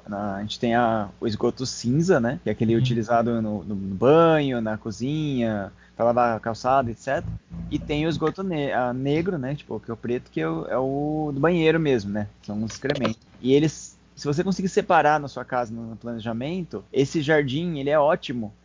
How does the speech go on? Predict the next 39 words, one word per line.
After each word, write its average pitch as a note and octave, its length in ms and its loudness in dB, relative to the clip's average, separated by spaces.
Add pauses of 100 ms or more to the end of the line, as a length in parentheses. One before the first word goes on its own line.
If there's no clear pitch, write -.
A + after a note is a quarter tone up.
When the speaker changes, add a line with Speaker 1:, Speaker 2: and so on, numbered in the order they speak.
(180)
Speaker 1:
pra B2 100 -6
você C3 240 -4
reutilizar C#3+ 480 0
essa C#3+ 220 -2
água C#3+ 420 0
do D3+ 120 -6
esgoto D3+ 280 -6
cinza. F3 460 -4 (100)
Não G#3 200 -4
é G#3 160 2
uma, G3 180 -2
um C3+ 120 -6
esgoto C3 300 -4
contaminante, C3 760 -2
não, A#2 220 -4
nada C3 200 -2
assim. C3 280 -6 (440)
Daria B2+ 180 2
pra D3 100 2
reutilizar F3+ 560 4
muito F#3 400 0
bem E3+ 320 0
essa, A2 480 -6 (180)
essa - 200 -4
água, G#2 340 0
né? G2+ 180 -6 (120)
E D3+ 160 4
a, D#3+ 240 6
o E3+ 40 -2
esgoto, E3+ 540 -2
né, D#3 320 -4
ah, G#2 380 -4 (360)
o A2+ 40 -10
es-, - 180 -10
o A#2 240 -4
es-, A2+ 200 -8
o G#2 60 -10
negro, C#3+ 380 -2
né, C#3+ 220 -4